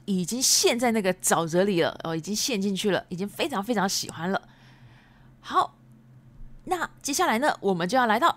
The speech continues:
リピートタイム。一、生配信。生配信。二、投げ銭。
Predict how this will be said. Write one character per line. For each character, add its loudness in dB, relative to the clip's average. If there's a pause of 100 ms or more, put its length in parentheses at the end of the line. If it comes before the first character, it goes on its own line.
リ 6
ピ 0
ー -4
ト -2
タ 0
イ 2
ム。 4 (680)
一、 -2 (220)
生 2
配 2
信。 -2 (2500)
生 2
配 0
信。 -2 (1500)
二、 -4 (480)
投 -2
げ 0
銭。 0